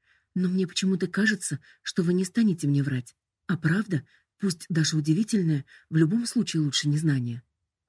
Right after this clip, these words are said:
«Хорошо, Сандра», спокойно кивнул Гай, будто придя к какому-то решению.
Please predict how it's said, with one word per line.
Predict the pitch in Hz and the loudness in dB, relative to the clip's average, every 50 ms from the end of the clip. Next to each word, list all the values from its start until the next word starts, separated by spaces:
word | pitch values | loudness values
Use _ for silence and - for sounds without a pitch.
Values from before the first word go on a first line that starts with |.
| _ _ _ _ _ _ _ _ _ _ _ | _ _ _ _ _ _ _ _ _ _ _
«Хорошо, | _ - 175 170 165 147 - 123 | _ -4 0 0 0 0 0 -4
Сандра», | 117 - - 117 113 107 104 - 131 _ _ _ _ _ _ _ _ _ _ _ _ - | -4 -2 -4 -2 -2 -2 -4 -6 -12 _ _ _ _ _ _ _ _ _ _ _ _ -20
спокойно | - _ 143 135 - 143 135 127 127 | -4 _ -4 -2 0 -2 0 0 0
кивнул | 123 - - 143 127 123 117 | -2 -4 -2 -2 0 0 0
Гай, | 127 147 180 214 214 _ _ - _ _ _ | 0 0 0 0 -2 _ _ -20 _ _ _
будто | 160 156 214 - _ 226 | -2 -2 -2 -2 _ -6
придя | - - 175 147 139 151 156 | -4 -4 -8 -2 0 -2 -2
к | - | -2
какому-то | 170 165 - 160 139 139 131 - | -8 -8 -4 -2 -2 -2 -2 -4
решению. | 156 170 165 - - 143 127 117 113 113 127 | -2 0 0 0 0 0 -2 -4 -6 -8 -12